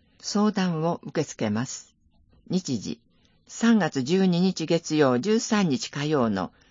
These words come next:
いずれも午前十時から正午、午後一時から四時。対象、契約当事者が二十九歳以下の方。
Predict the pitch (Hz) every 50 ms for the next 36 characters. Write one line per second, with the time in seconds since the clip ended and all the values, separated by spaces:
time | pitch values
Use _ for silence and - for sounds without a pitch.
0 | _ _ - - - - 156 - 202 185 160 147 139 135 135 - - - 226 240
1 | 233 226 202 170 147 131 147 185 185 143 - 123 - - 107 110 117 - - -
2 | 147 117 104 104 95 - - _ _ _ _ _ _ _ _ - - 170 143 117
3 | 117 - - - - - - 226 202 190 - - 123 127 117 120 - - - 117
4 | 117 110 107 - - - - _ _ _ _ _ _ _ _ _ _ _ _ -
5 | 180 175 190 220 - - 143 135 120 95 - _ _ _ _ _ _ _ _ -
6 | 220 226 233 226 220 220 - - - 208 202 175 190 214 - 139 117 110 113 87
7 | - - 185 240 233 220 185 151 131 117 - - 190 196 202 - - 180 160 151
8 | - - 185 - - 127 110 117 113 - 117 110 - - -